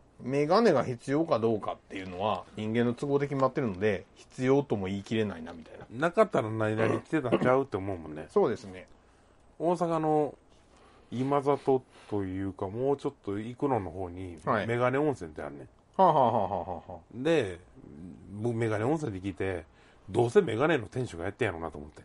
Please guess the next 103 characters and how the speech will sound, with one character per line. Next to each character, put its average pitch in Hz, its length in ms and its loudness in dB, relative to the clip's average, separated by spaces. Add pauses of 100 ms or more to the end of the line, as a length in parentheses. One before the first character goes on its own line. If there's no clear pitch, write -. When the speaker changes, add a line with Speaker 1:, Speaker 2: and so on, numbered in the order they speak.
(120)
Speaker 1:
は 104 280 2
あ。 - 0 - (440)
Speaker 2:
で、 104 520 -2 (120)
メ 113 160 0
ガ 185 120 8
ネ 190 80 6
か - 120 -6
け 110 80 -2
て 104 80 0
る 110 60 4
や 110 60 0
つ 98 60 -6
が 95 60 -4
自 90 140 -8
分 107 120 -2
の 123 60 -4
こ 139 80 2
と 110 80 0
メ 101 160 -4
ガ 139 140 2
ネ 135 100 0
っ 104 40 -4
て - 180 -14
ア 85 80 -6
ピ 127 160 -6
ー 98 60 -4
ル 85 60 -12
す - 120 -10
る 101 80 -4
の 92 80 -10
っ - 20 -14
て 85 120 -10
な 82 160 -6
ん - 20 -2
や 127 60 0
ね 117 100 -2
ん - 20 -10
と 85 120 -14
思 82 80 -16
っ - 20 -18
て。 - 160 -16 (760)
行 139 140 -6
っ - 40 -20
た 95 140 -6
ら、 92 260 -6 (120)
Speaker 1:
は 104 120 0
い。 - 60 -8 (360)
Speaker 2:
お、 131 380 -4
お 165 40 2
ば 175 140 10
ち 170 80 -6
ゃ 156 80 2
ん 143 380 -4
が 127 80 -4
働 120 420 2
い 113 40 -4
て 98 100 -10
て 90 60 -6
二 87 280 -4
人、 90 60 -12
メ 113 80 0
ガ 123 140 4
ネ 98 60 -2
じ 85 80 -4
ゃ 87 40 -2
な 110 100 0
く - 120 -20
て、 - 80 -12 (200)
Speaker 1:
は 123 100 4
い。 - 20 4
Speaker 2:
あ 98 40 4
れ 95 60 0
メ 123 60 0
ガ 143 120 4
ネ 123 60 -10
ち - 100 -10
ゃ 107 40 0
う 101 100 0
わ 73 120 -8
と - 100 -20
思 85 100 -16
っ - 20 -16
て。 98 380 -6
Speaker 1:
は 113 60 4
い。 87 160 -2 (600)
う - 40 -14
ん。 - 20 -6
Speaker 2:
で、 131 100 2
な 127 140 4
ん 175 80 2
で 214 60 8
メ 196 140 -2
ガ 92 80 -2
ネ 98 80 -2
温 104 100 0
泉 87 140 -8
っ 85 40 -12
て 87 100 -12
言 90 80 -6
う - 20 -14
と 87 100 -10
思 85 160 -10
う？ - 20 -12